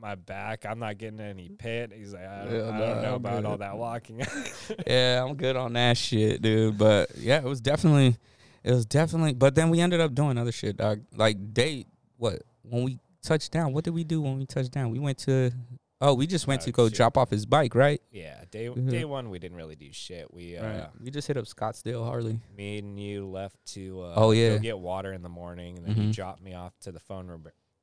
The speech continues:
Speaker 1: repair place,
Speaker 2: Right.
Speaker 1: and I had to wait for the insurance to kick over,
Speaker 2: Mm-hmm.
Speaker 1: uh, which never happened the whole weekend. Uh, so I s-, wasted a good,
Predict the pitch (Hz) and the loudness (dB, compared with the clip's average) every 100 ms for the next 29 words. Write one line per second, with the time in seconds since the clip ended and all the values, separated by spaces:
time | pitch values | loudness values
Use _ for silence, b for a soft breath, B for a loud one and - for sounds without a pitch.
0 | _ 82 - 117 113 - 78 78 85 - | _ -20 -14 -12 -10 -12 -16 -14 -12 -6
1 | - 104 107 80 80 80 82 80 - - | 0 2 2 0 -12 -16 -16 -16 -18 -18
2 | 82 80 78 80 80 78 - 87 85 82 | -16 -14 -14 -16 -18 -16 -16 -16 -18 -16
3 | - - - - - 78 78 80 82 92 | -16 -16 -18 -20 -20 -20 -18 -18 -20 -20
4 | b 117 110 117 120 76 71 151 _ _ | b -8 -4 -2 -4 -8 -18 -20 _ _
5 | _ _ 80 - 82 80 78 95 90 - | _ _ -20 -20 -18 -18 -18 -18 -18 -20
6 | 78 78 80 78 92 139 - 90 107 - | -20 -20 -18 -16 -14 -16 -16 -18 -20 -20
7 | b b b b b - 87 85 - 95 | b b b b b -12 -8 -8 -10 -12
8 | 90 - - - _ 95 87 - 90 82 | -10 -8 -10 -12 _ -12 -12 -12 -14 -14
9 | 80 85 80 | -16 -16 -16